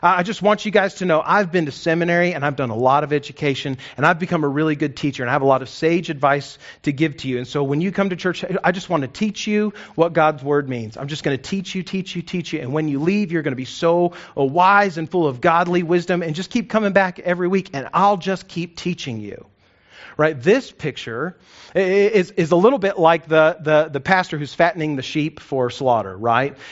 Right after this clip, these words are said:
Except that here, now the pastor is, is elevating himself up as this, this wise sage who has all of the wisdom and is, and is, and is by his grace doling it out to those who would like to listen to him, right?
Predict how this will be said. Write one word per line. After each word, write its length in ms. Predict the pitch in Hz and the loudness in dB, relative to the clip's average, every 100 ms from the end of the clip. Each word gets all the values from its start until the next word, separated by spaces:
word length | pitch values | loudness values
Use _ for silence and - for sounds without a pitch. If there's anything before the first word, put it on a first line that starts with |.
| - | -2
Except 460 | 180 - 254 269 | -2 4 2 4
that 240 | 180 160 - - | 2 2 -2 -14
here, 480 | - 262 285 175 170 - - | -2 2 4 4 2 -2 2
now 200 | 196 190 | 4 4
the 140 | 165 | 0
pastor 800 | - 208 294 311 - - 156 165 | -4 0 2 0 -4 0 2 4
is, 340 | 208 190 185 - - | 4 2 2 -8 2
is 220 | 196 185 - | 2 2 4
elevating 560 | 247 311 226 220 196 | 6 6 4 2 2
himself 500 | 180 185 - 254 233 - | -2 -4 2 2 2 2
up 220 | 247 247 | 2 2
as 180 | 185 143 | -2 0
this, 280 | 180 - - _ | -2 -2 -12 _
this 200 | 185 185 | 0 0
wise 640 | 143 170 202 220 226 233 | 2 6 8 6 4 0
sage 540 | - 233 220 196 170 - | 0 4 4 4 0 -2
who 100 | 180 | 0
has 280 | 175 175 156 | 4 2 0
all 380 | - 214 220 226 | 4 6 8 6
of 120 | 220 | 4
the 80 | 175 | 2
wisdom 460 | 220 208 156 156 175 | 4 2 2 -2 0
and 180 | 175 165 | 0 0
is, 140 | 160 - - | -4 -6 2
and 200 | 180 180 | 2 4
is, 200 | 175 - - - | 0 -4 -12 0
and 160 | 190 | 2
is 220 | 190 170 - - | 2 0 -10 2
by 220 | 208 254 | 6 6
his 200 | 254 262 | 4 -2
grace 460 | 175 226 196 175 - - 131 | 0 2 4 0 -10 -18 -2
doling 460 | 190 220 262 247 | 4 6 6 6
it 120 | 247 | 4
out 300 | 226 175 147 | 6 4 4
to 120 | - 151 | -4 0
those 280 | 156 160 | 0 0
who 60 | 175 | -2
would 120 | 160 | 0
like 200 | 139 127 | 0 0
to 120 | - | -2
listen 360 | 151 135 123 120 | -4 -4 -6 -10
to 160 | - 107 | -10 -14
him, 160 | 107 - | -16 -8
right? 300 | 131 135 170 | 0 0 0